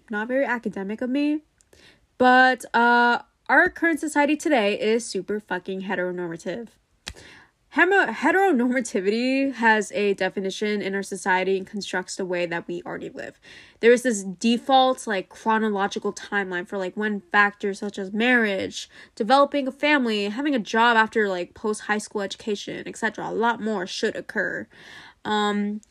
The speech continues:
there are extremely problematic <laughs> notions about these type of timelines, other than the fact that it's so boring,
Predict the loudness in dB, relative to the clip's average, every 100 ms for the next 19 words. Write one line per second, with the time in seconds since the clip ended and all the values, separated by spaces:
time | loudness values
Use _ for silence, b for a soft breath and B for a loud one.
0 | _ 6 6 2 0 4 4 2 -6 0
1 | 2 4 4 4 2 2 -2 -2 -2 -2
2 | -4 -2 -2 -2 -10 -4 -4 -4 -8 -2
3 | -2 0 0 -2 -4 0 0 0 -4 0
4 | 0 0 -6 -6 -4 -4 -4 -4 0 0
5 | 0